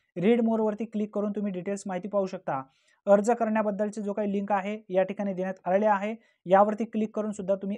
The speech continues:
अर्ज करू शकता. आपण आता इथं सिलेक्ट इथं हिअर यावरती क्लिक करूया. जर मदत पाहिजे असेल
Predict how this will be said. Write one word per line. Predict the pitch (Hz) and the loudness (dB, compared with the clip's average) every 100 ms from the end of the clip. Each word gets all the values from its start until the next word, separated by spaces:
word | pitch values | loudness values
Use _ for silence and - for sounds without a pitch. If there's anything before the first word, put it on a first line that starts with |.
| - | 2
अर्ज | 185 185 226 247 _ _ - | 2 4 -2 -2 _ _ 2
करू | 226 | 4
शकता. | 226 214 - 180 175 _ _ - | 4 0 2 2 2 _ _ 0
आपण | 190 | 4
आता | 220 214 | 4 4
इथं | 214 226 | 0 -2
सिलेक्ट | 220 - 220 233 240 240 240 247 _ _ _ - | -8 0 2 2 2 2 2 2 _ _ _ -6
इथं | 196 233 240 - | 2 4 2 -2
हिअर | 160 226 196 | 4 8 8
यावरती | 160 202 214 214 | 6 4 4 -2
क्लिक | 220 214 220 | -4 -2 -2
करूया. | 214 202 214 | -2 0 0
जर | 208 220 | 2 0
मदत | 185 208 220 | 2 0 2
पाहिजे | 208 202 | 0 0
असेल | 208 233 185 | 0 0 0